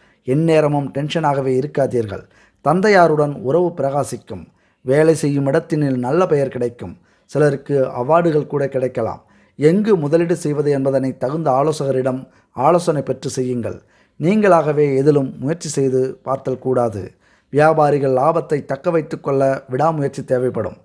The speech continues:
அளவான உற்பத்தியில் சீரான லாபம் காண்பீர்கள். வெளியூர் பயணத்தை ஆதாய நோக்கத்தில்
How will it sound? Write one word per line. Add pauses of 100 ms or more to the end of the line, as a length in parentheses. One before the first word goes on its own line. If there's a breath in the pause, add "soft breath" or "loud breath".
(320 soft breath)
அளவான
உற்பத்தியில்
சீரான
லாபம்
காண்பீர்கள். (300)
வெளியூர்
பயணத்தை
ஆதாய
நோக்கத்தில்